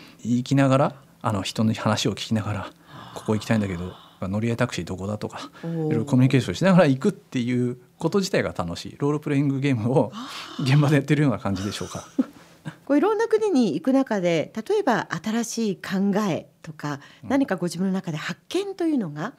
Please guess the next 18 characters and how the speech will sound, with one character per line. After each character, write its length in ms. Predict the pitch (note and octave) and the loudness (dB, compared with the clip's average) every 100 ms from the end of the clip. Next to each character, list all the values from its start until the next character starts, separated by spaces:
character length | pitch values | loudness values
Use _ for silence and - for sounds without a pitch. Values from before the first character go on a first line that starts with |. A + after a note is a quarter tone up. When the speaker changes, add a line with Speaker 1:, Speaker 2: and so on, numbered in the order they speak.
| _ | _
Speaker 2:
あ 60 | G#3+ | -6
り 120 | G#3 | -2
ま 160 | B3 C#4+ | -2 -4
し 160 | - | -8
た？ 300 | E3+ D3+ G#3+ - - - - _ _ - | -10 -8 -10 -12 -20 -20 -20 _ _ -20
Speaker 1:
そ 220 | - C#3+ | -4 -2
う 40 | B2 | -2
で 80 | |
す 100 | - | -4
ね。 160 | F#2 F#2 | -8 -6
あ 100 | F2+ | -6
の、 460 | F#2+ F#2 F2+ F2+ - _ _ | -6 -4 -4 -6 -10 _ _
本 280 | - - G3 | -4 2 2
当 140 | - | 4
に 120 | G#3+ F3+ | 2 2
で 80 | |
す 140 | - F#2+ | -2 -2
ね、 280 | F2 E2 | -4 -6